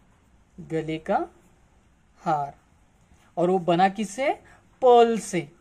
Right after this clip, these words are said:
Pearl मतलब होता है मोती, मोतियों का हार। अगर आप मुझे ये पंख दोगे तो मैं आपको ट्वेंटी वन, अब ये words में है, हमें number में लिखना है, ट्वेंटी वन कैसे लिखते हैं।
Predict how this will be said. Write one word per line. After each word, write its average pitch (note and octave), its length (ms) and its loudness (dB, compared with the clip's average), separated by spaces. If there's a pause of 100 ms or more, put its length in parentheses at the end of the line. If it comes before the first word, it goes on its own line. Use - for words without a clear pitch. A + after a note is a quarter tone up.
Pearl G#3 220 0
मतलब F#3+ 300 -4
होता G#3 180 -4
है A3 60 0
मोती, E3+ 420 -4
मोतियों E3+ 500 -6
का A#3 140 -2
हार। D#3+ 420 -10 (1160)
अगर E3+ 260 -6
आप F3 420 -6
मुझे E3+ 220 -6
ये F3 220 -6
पंख G3 420 -6
दोगे F3+ 440 -4
तो A3 140 -8
मैं G#3+ 160 -2
आपको F3+ 540 -6 (440)
ट्वेंटी B3+ 720 -6
वन, F#3 640 -2
अब E3 180 -4
ये G#3+ 420 -4 (460)
words F#3+ 420 -2
में A#3 140 -4
है, A#3+ 260 -2
हमें G3+ 320 -4
number D#3+ 420 -4
में D#3 160 -8
लिखना D3 340 -12
है, D#3 260 -8
ट्वेंटी D3+ 360 -12
वन D3+ 180 -12
कैसे D3 320 -14
लिखते D3 300 -20
हैं। C#3+ 200 -20